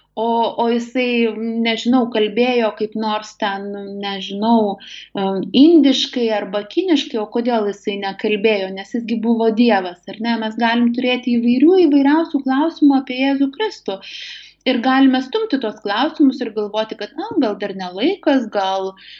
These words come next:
gal čia kitą kartą, o gal čia kvaila šito klausti. Tai va šitame kurse visi tie klausimai, kurie šiaip labai natūraliai subyra, na, bus pakelti ir į juos ieškoma atsakymų.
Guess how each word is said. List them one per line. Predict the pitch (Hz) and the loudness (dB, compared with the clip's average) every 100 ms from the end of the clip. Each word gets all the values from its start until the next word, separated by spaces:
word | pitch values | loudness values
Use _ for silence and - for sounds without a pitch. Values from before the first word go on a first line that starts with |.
| _ - | _ -8
gal | 214 196 | -2 0
čia | 190 208 | 0 -4
kitą | 214 233 202 | -2 -2 -2
kartą, | 202 220 320 349 240 | -2 -2 0 0 -2
o | 214 | -2
gal | 208 202 | -4 -4
čia | - 202 190 | -6 -8 -8
kvaila | - 190 320 392 349 | -6 0 0 2 2
šito | - 320 285 269 | 2 0 0 -4
klausti. | 262 269 269 269 269 - 240 233 - _ _ _ _ | -2 -2 2 0 0 -4 -8 -6 -10 _ _ _ _
Tai | 240 | -4
va | 247 | -4
šitame | 254 - 233 226 226 | -6 -4 -2 0 -2
kurse | 226 294 311 - 262 | 0 0 2 0 0
visi | 233 233 269 | 0 0 0
tie | 269 254 | 0 -2
klausimai, | 277 330 285 233 - 196 190 190 190 | 0 2 2 0 -6 -14 -12 -12 -12
kurie | - 202 202 | -8 -6 -6
šiaip | - 214 | -8 -6
labai | 208 202 220 | -6 -4 -4
natūraliai | 214 214 214 208 233 311 247 | -4 -2 -2 0 4 4 2
subyra, | - 214 190 202 220 254 294 320 - _ _ _ _ _ | -2 -10 -8 -6 -2 0 0 0 -6 _ _ _ _ _
na, | 214 233 262 | -2 4 4
bus | 226 254 269 - - - _ _ - | 4 2 0 -2 -20 -20 _ _ -4
pakelti | 226 226 220 214 214 214 277 | -2 2 2 2 -2 2 4
ir | 262 220 | 4 2
į | |
juos | 196 208 233 | -4 -6 -8
ieškoma | 214 214 220 - 226 233 254 | -6 -4 -4 -6 -4 -2 -2
atsakymų. | - 392 240 240 - 175 170 | -2 0 0 0 -8 -12 -12